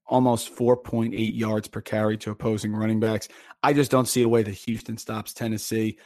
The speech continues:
So the question is, I know Tennessee's gonna score. Can Houston get up into the twenties? And if they can, I think they'll get the over, and the answer is yes. So I think it's a high-scoring game here. I will take the over, even if the high number of fifty-one.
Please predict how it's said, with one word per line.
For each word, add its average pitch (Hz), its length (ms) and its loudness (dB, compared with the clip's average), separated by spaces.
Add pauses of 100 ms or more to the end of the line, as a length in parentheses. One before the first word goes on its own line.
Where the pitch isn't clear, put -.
(140)
So - 140 -4
the 117 80 0
question 131 420 2
is, 110 140 0
I 113 120 0
know 131 380 4 (320)
Tennessee's 127 420 -2
gonna 113 140 -2
score. 104 460 -6 (180)
Can 120 140 -2
Houston 127 420 -2
get 123 160 4
up 117 120 -2
into 110 200 -6
the 113 80 -8
twenties? 131 480 0
And 120 80 -4
if 107 100 -12
they 113 120 -2
can, 123 420 -2 (340)
I 113 80 -4
think 117 160 -2
they'll 117 120 2
get 113 180 -2
the 113 140 2
over, 120 260 4
and 117 160 -2
the 113 100 0
answer 110 220 -4
is 104 100 -12
yes. 98 380 -8 (240)
So 104 400 0
I 123 100 4
think 131 160 2
it's 110 80 -4
a 107 60 0
high-scoring 120 560 0
game 110 260 -4
here. 110 240 -6
I 110 140 -2
will 113 120 0
take 110 220 -4
the 107 160 -4
over, 110 200 -4
even 110 220 -2
if 104 100 -4
the 104 80 -6
high 107 140 -4
number 101 220 -6
of 101 80 -12
fifty-one. - 520 -14